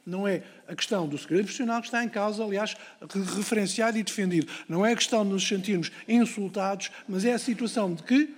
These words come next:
se queremos criar precedentes para o futuro, então este será um precedente que alguém pode chegar aqui e dizer o que lhe vier na alma e ficar impune e avançar. Então o P C P resol-, apresenta uma solução alternativa que também pode ser considerada, que é agarrar por um ofício, capear a ata dessa mesma reunião, enviar para o par,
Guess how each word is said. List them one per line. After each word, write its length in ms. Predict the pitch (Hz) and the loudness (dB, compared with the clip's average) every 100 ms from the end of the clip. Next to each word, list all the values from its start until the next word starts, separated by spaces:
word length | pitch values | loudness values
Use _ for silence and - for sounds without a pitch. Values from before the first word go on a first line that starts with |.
| - | -16
se 100 | - | -6
queremos 240 | - 233 - | 0 2 0
criar 260 | 196 180 | -2 -2
precedentes 360 | 175 - 202 190 | -2 -2 -2 -2
para 140 | 226 | -2
o 40 | 214 | -4
futuro, 320 | - 233 240 - - | 0 0 0 -4 -12
então 260 | 247 180 185 | -6 -4 -4
este 240 | - 175 - | -2 -2 -2
será 240 | - 165 | -6 -4
um 80 | 175 | -6
precedente 400 | 170 170 196 214 | -6 -2 -2 0
que 80 | 233 | -2
alguém 220 | 208 190 | 0 0
pode 220 | 156 147 | -2 -6
chegar 180 | 156 165 | -4 -4
aqui 160 | 160 214 | -4 -4
e 40 | |
dizer 260 | 190 180 160 | -4 -4 -4
o 40 | |
que 80 | 180 | -6
lhe 60 | |
vier 140 | 170 175 | -6 -6
na 100 | 180 | -6
alma 280 | 185 208 226 - - | -6 -6 -8 -8 -6
e 60 | 247 | -4
ficar 360 | - 180 165 165 | -4 -6 -6 -4
impune 380 | 170 185 185 | -6 -4 -4
e 60 | 196 | -2
avançar. 420 | 202 285 226 190 - - - _ | -2 -2 -2 -4 -6 -20 -20 _
Então 80 | 370 | -6
o 40 | 370 | -2
P 100 | 370 | 0
C 160 | 370 | 0
P 180 | 381 381 | 2 0
resol-, 540 | 185 180 214 220 214 | 0 0 0 0 -2
apresenta 460 | 214 202 208 220 196 | -4 -4 -2 -2 -2
uma 80 | 190 | -4
solução 360 | 190 170 185 | -4 -4 -2
alternativa 680 | 165 160 160 170 165 233 349 | -2 -4 -4 -4 -2 -2 -2
que 80 | - | -2
também 180 | 247 175 | -2 -2
pode 220 | 170 147 | -4 -8
ser 100 | 170 | -8
considerada, 560 | - 160 180 175 196 240 | -8 -6 -4 -2 -2 -2
que 160 | 262 | -2
é 80 | 302 - - | -4 -4 -10
agarrar 380 | 220 202 185 208 | -6 -2 -2 -2
por 120 | 226 | -2
um 140 | 226 214 | -4 -4
ofício, 500 | 202 - 247 - 311 - - | -4 -4 -4 -2 -6 -6 -8
capear 640 | - - 226 233 208 190 - | -4 -2 0 2 2 -2 -4
a 240 | 202 202 | 0 2
ata 180 | 202 202 | 0 -2
dessa 240 | 196 196 208 | -6 -4 -2
mesma 240 | 220 226 | -2 -2
reunião, 300 | 214 226 254 | 0 2 2
enviar 180 | 254 247 | 2 0
para 140 | 247 | 0
o 40 | 240 | -2
par, 400 | 240 254 285 | -2 -4 -6